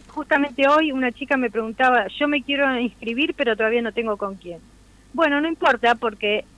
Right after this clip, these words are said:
eh, se inscriben y, y en la inscripción se aclara que busca compañero o compañera, busco dupla, eh, depende la distancia que quiera hacer y depende si quiere caminar o si quiere correr,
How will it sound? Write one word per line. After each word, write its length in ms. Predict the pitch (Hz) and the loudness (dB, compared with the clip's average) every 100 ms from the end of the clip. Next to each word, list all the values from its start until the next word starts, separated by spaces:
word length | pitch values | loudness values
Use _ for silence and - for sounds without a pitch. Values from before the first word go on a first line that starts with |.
| - | -10
eh, 400 | 208 196 196 190 - | -6 -4 -4 -4 -6
se 80 | 220 | -8
inscriben 640 | 208 - 311 302 285 339 466 - - - | -8 -2 0 2 2 0 -4 -10 -14 -6
y, 840 | 226 226 214 214 208 196 185 196 | -2 -2 -2 -2 -4 -6 -10 -10
y 60 | 196 | -6
en 100 | 190 | -6
la 60 | 202 | -6
inscripción 680 | - 233 240 - 262 294 381 _ - - - | -6 -6 -6 -2 -2 -2 -6 _ -20 -20 -10
se 100 | 240 | -2
aclara 560 | 214 214 302 294 269 330 427 - | -2 0 -2 0 2 0 -4 -8
que 140 | 208 | -4
busca 520 | 202 226 - 262 320 - - - | -2 -2 0 2 2 0 -18 -12
compañero 640 | - 202 190 196 233 233 202 | -8 -6 -4 -2 0 0 0
o 20 | |
compañera, 520 | 208 202 226 269 262 | -4 -4 -2 -2 -2
busco 340 | 208 - 226 | -4 -2 0
dupla, 420 | 240 339 - 262 370 - - - - - - | 2 0 0 -2 -2 -10 -20 -20 -20 -20 -10
eh, 200 | 208 202 | -8 -4
depende 380 | 202 202 254 240 | -2 2 4 4
la 100 | 233 | 4
distancia 600 | 233 - 302 294 277 254 | 2 0 0 0 0 -2
que 100 | 220 | -2
quiera 240 | 202 254 247 | -4 0 0
hacer 240 | 277 311 | 0 -2
y 80 | 214 | -2
depende 420 | 196 220 240 202 | 0 2 2 0
si 80 | - | -6
quiere 200 | 185 196 | -8 -4
caminar 480 | 196 196 208 240 220 | -4 -4 0 2 2
o 60 | 180 | 0
si 140 | 196 | -6
quiere 240 | 196 208 | -4 -4
correr, 360 | 226 254 302 | -2 0 2